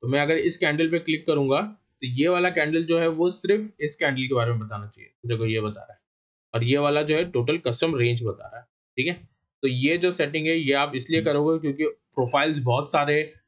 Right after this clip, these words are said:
खाली ओआई के profile नहीं है, और भी profile है। अगर आपको कोई एक profile हटा के दूसरा profile लगाना है, समझो ओडीएक्स profile लगाना है,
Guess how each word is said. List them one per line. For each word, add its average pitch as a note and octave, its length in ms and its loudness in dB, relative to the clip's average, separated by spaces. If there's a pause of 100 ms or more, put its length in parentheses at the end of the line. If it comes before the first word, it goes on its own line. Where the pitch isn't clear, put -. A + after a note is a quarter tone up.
खाली C3 260 2
ओआई C#3 260 2
के D#3 100 0
profile C#3 420 0
नहीं C#3+ 100 0
है, D3 60 2
और B2 240 0
भी D3 100 -2
profile C3 440 -2
है। C3 60 0
अगर B2+ 100 -4
आपको B2 360 0 (300)
कोई C#3 200 2
एक C#3+ 140 -4
profile C#3 340 0
हटा B2 220 0
के C#3+ 140 -2
दूसरा B2 320 0
profile C#3 400 -2
लगाना A#2+ 340 0
है, G2+ 100 -4
समझो A#2+ 280 -4
ओडीएक्स C3+ 400 0
profile B2+ 380 -2
लगाना A2+ 340 -2
है, A2+ 240 -6